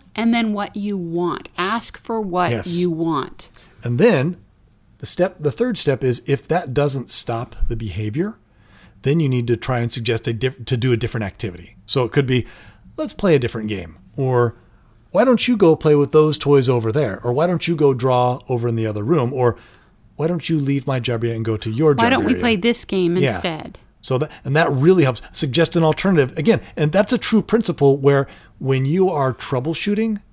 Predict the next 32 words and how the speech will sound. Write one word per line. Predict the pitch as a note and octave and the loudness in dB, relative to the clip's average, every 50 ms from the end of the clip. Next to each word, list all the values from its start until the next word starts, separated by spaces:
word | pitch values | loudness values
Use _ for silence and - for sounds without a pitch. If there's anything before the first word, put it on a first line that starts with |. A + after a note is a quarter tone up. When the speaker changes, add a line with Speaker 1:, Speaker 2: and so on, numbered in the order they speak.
| _ _ _ _ - - _ _ _ - - _ _ _ _ - | _ _ _ _ -20 -20 _ _ _ -20 -20 _ _ _ _ -8
Speaker 2:
if | - A#2 - A3+ | -8 -6 -4 -4
you | C4 - | -2 0
don't | A#3+ G#3+ - - | 0 -2 -2 -6
h-, | - - - - _ - | -10 -14 -14 -18 _ -2
present | - C#3 B2 B2 C#3+ C#3 F3 - | 0 0 2 4 2 2 2 0
a | C3 A#2 G#2+ | -4 -2 -2
solution, | - - A#2+ A#2 B2 D3+ E3+ - G3 G#3+ A3+ G3 E3+ - | -2 -4 -2 -2 -2 -2 0 0 0 -2 -2 -4 -6 -6
you're | - D3 C3+ | -4 -4 -2
just | B2+ - | -2 -2
complaining. | - - A2 - A2+ G2 F2 E2 D#2+ - - _ _ _ _ _ _ _ _ _ _ _ _ _ _ | -4 -4 -6 -6 -8 -10 -10 -12 -16 -20 -20 _ _ _ _ _ _ _ _ _ _ _ _ _ _
Speaker 1:
Yeah. | - A3+ G#3 F3 F3 E3 | -6 -4 -4 -4 -6 -4
Speaker 2:
So | - D3+ C3+ B2+ A#2+ - - - - | 0 2 2 2 0 -2 -10 -18 -10
when | - C3 C#3+ E3 F#3 | -4 -2 0 2 4
you're, | G3 G#3+ G#3+ G#3+ G#3+ - - - _ _ | 6 6 6 6 4 2 -6 -20 _ _
"I'm | - G#2+ G#2+ G#2+ | -10 -8 -6 -4
angry. | A2+ D3+ G3+ G#3+ B3+ C4+ B3+ - - _ _ _ _ - - _ _ - - _ _ _ _ _ _ _ - - _ - | -2 -2 -2 -2 -4 -6 -8 -12 -16 _ _ _ _ -20 -20 _ _ -20 -20 _ _ _ _ _ _ _ -20 -18 _ -10
Uh, | A2+ A2 A2 A2 A2 A2 G#2+ - - - _ | -8 -6 -6 -6 -6 -6 -8 -10 -14 -14 _
Speaker 1:
This | - F3 C3 | -4 -4 -2
Speaker 2:
be-, | - | -2
Speaker 1:
is | A3+ - - | -2 0 2
what | D4+ D4 D#4+ | 2 4 6
I | E4+ E4+ | 6 6
want. | D4 C4 A#3 A#3 A#3 A3+ | 6 6 4 4 4 4
Speaker 2:
this | A#3 A#3 | 4 2
is | C#3 B2 | 2 2
what | C#3 D3 | 4 4
I | E3+ F3+ | 4 4
want, | D#3+ D3 C3+ C3+ D3+ F#3+ - - | 4 4 4 2 2 -2 -4 -6
and | B2+ B2+ | -4 -2
this | B2+ - | -2 -2
is | C#3+ | 0
what, | C3 C3+ C3 C3 - | 2 2 0 0 -2